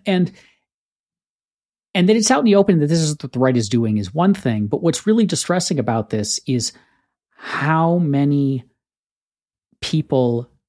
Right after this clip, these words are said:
don't seem to recognize that that's what's happening and just kind of take at cr-, face value people like James Lindsay. You know, I know a lot of very smart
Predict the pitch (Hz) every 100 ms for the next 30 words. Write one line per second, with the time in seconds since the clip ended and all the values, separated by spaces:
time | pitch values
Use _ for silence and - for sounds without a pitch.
0 | _ 110 143 147 - - 151 147 120 107
1 | 120 - 113 107 101 98 - 110 104 101
2 | - - - 95 - - 82 87 131 123
3 | 107 - 143 - - 151 143 127 - -
4 | 160 156 127 - - - 151 139 - -
5 | 143 - 117 123 127 135 120 104 95 92
6 | - _ _ _ _ _ _ _ _ _
7 | - 151 - 131 127 117 120 123 - 127
8 | 117 107 107 104 120 139 196 165 113 117
9 | 143 139 160 175 127 120 113 131 135 107
10 | - _ _ _ _ _ _ _ _ _
11 | - 117 160 160 - 143 151 151 -